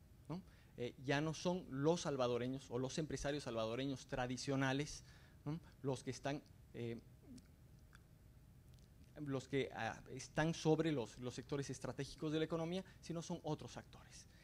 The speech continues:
en los que se añade además el alba, ¿no? alba Petróleos, como un actor muy importante que ha pasado a, em, disputar los sectores estratégicos, económicos salvadoreños a las élites tradicionales, ¿no?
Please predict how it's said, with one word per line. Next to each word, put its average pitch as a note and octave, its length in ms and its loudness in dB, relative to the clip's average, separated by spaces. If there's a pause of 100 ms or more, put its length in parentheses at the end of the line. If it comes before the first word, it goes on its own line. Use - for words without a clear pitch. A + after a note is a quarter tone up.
(120)
en C#3 120 2
los C3 160 0
que C#3+ 100 0
se C#3+ 140 2
añade E3+ 400 4
además F3+ 500 4 (540)
el B2 120 2
alba, A#2 300 4 (120)
¿no? D#3+ 180 -4
alba B2 260 -2
Petróleos, B2 460 -2
como A#2+ 180 -2
un C#3+ 80 2
actor D3+ 420 4 (300)
muy D3 160 4
importante D#3 600 2 (240)
que D#3 80 -2
ha D3+ 100 0
pasado D#3+ 500 2
a, D3 300 4 (400)
em, C3+ 320 2 (480)
disputar D#3 800 0
los B2+ 160 -2
sectores F3 480 0
estratégicos, C3 680 -4
económicos D#3 760 4 (120)
salvadoreños F3 840 4 (240)
a D#3+ 240 2
las C#3+ 200 -4
élites D#3 360 0
tradicionales, A#2 640 -4 (140)
¿no? D#3+ 100 -8